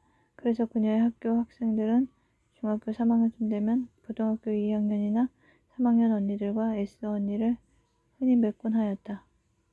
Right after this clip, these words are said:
고등학교 삼 학년 언니들은 이미 숙성한 여인들로 말만 학생일 뿐이지 하교하고 자기 언니들이 입던 사복으로 갈아입으면 영락없는 대학생들이었다.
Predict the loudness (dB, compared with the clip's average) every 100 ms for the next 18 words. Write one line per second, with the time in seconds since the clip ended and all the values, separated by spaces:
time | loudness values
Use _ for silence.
0 | _ _ _ _ _ _ _ _ _ _
1 | _ _ _ _ -20 _ _ _ -20 -6
2 | 0 0 0 -4 -2 0 2 2 0 -2
3 | -2 -2 -2 0 0 0 -2 -6 _ _
4 | -20 -6 -2 0 0 0 -2 -2 -2 -2
5 | -2 _ _ _ _ _ _ -2 2 4
6 | 4 2 0 -2 -2 -2 -2 0 0 0
7 | 0 -2 -2 -2 0 0 -2 -2 -2 0
8 | 2 0 0 -2 -2 -4 -8 -6 -4 -2
9 | 0 0 -2 -4 -4 -2 -2 0 0 -2
10 | _ _ _ _ -4 0 0 0 2 2
11 | 2 -2 -8 -6 -4 -4 -2 -2 -4 -8
12 | -16